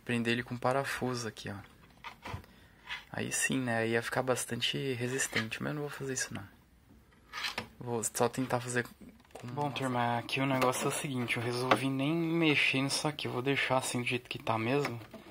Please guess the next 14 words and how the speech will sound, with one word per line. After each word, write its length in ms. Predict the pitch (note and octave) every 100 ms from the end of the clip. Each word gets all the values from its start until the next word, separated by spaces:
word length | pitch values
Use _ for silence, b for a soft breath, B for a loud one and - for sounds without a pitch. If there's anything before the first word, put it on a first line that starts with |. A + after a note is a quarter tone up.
| B B A#3 B -
Porque 720 | B2 - C3 C3 C3 B2+ B2 -
vai 180 | A#2+ C3+
ficar 220 | - C#3
um 80 | D3
remendo 480 | C#3 B2+ C3+ D3+
e 120 | D#3 D3+
eu 20 |
já 140 | C#3
vi 120 | C#3
que 160 | D3 D3
não 140 | D3
vai 120 | D#3 D3+
ficar 280 | - E3
bom. 280 | D3+ B2+ D3